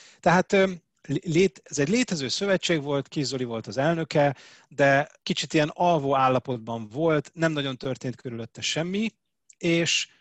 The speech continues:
bennünket elfogott a motiváció. Ki-, kik azok a bennünk, ugye? Guszti, András, Piroska, Új Zoli, én, Gabi. Életre keltettük ezt a szövetséget.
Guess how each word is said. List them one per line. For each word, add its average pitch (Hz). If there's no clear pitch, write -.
bennünket 196
elfogott 165
a 156
motiváció. 113
Ki-, 139
kik -
azok 123
a -
bennünk, 107
ugye? 120
Guszti, 143
András, 135
Piroska, 131
Új 135
Zoli, 127
én, 131
Gabi. 123
Életre 135
keltettük -
ezt -
a -
szövetséget. 113